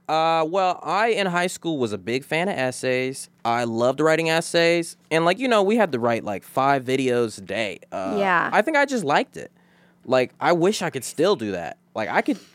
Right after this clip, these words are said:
Speaker 1: um, I, it was speed writing. I could write three stories in an hour.
Speaker 2: Right. It was absolute speed writing. If you're listening and you don't know what SourceFed is,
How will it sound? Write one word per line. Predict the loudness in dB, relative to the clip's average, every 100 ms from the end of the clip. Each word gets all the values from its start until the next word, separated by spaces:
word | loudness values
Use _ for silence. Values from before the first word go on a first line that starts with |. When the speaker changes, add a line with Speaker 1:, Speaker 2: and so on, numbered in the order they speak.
| _ -12
Speaker 1:
um, | -12 -12 -8
I, | -4 0
it |
was | 0 -2
speed | -4 -4 -4
writing. | -4 -4
I | -4
could | -2 0
write | 0 -2
three | -2 0
stories | 0 0 2 2 2 -2 -6
in | -4
an | -4
hour. | -4 -8 -12 -20 _
Speaker 2:
Right. | -4 0 0 0
It |
was | 0 -2 -4 -4
absolute | -2 -4 -8
speed | -2 -2
writing. | -2 -10 -4
If | -2 -2 _ -10 -6 0
you're | 2
listening | 2 2 0
and | 2
you | 2
don't | 2 2
know | 2
what | 0
SourceFed | -2 -4 -2 0
is, | 2 0 -2